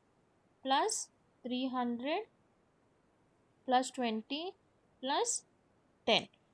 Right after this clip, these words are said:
Okay, so when you add all that, you'll get six hundred plus three hundred is nine hundred, nine twenty, nine hundred and thirty. Okay, the answer is nine thirty. So this is how you do box type multiplication. Now I want you all to do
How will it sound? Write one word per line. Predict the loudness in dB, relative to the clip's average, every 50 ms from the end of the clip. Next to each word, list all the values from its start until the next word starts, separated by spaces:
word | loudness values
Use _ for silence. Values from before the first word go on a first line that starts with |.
| _ _ _
Okay, | -8 -6 -4 -4 -4
so | -4 -2 -2 -2
when | -2 -2
you | -4 -4 -6 -6
add | -4 -2 -2 0 2 2
all | 4 4 4 4
that, | 4 4 2 2
you'll | -2 0 0
get | 0 0 0 -2 -4 -10 _ _ _ _ _
six | -8 -8 -6 -6 -4
hundred | -2 -2 0 0 -2 -2 -2 -2
plus | 0 0 0
three | -2 -4 -4 -2 -2 -2
hundred | -2 -2 -2 -2 0
is | -2 -2
nine | -2 -2 -2 -2 -2 -2 -2
hundred, | -4 -4 -4 -6 -6 -6 -4 -4 -4 -4 -6 -8 _ _ _ _ -8 -4
nine | -4 -2 -4 -4 -4 -4
twenty, | -2 -2 -2 -2 -6 -8 -8 -8 -6 -4 -4
nine | -4 -2 -2 -4 -4
hundred | -4 -4 -4 -2 -2 0
and | 0 0 -2 -4 -8 _ _ _ _ _ _ _ _ _ 0
thirty. | 0 0 0 -2 -8 -16 -16 -14 -12
Okay, | -14 -12 -10 -8 -6 -6
the | -4 -4
answer | -4 -6 -6 -6 -4 -4
is | -4 -4
nine | -4 -6 -8 -8 -8 -10 -10 -8
thirty. | -6 -6 -6 -6 -8 -12 -14 -12
So | -10 -12
this | -12 -12 -10 -10
is | -8 -8
how | -6 -6
you | -8 -8 -10 -12
do | -12 -8 -6
box | -6 -6 -6 -8 -10
type | -10 -8 -6 -4
multiplication. | -4 -4 -4 -4 -6 -10 -12 -14 -14 -14 -14 -12 -12 -14 -14 -16 -20 -20 -20 -20 -20 -20 -20 -20 _ _ -12
Now | -8 -6 -4
I | -2 -2
want | 0 0 0 -2 -4 -4 -4 -4
you | -2
all | -4 -4 -4
to | -6 -6
do | -6 -6 -6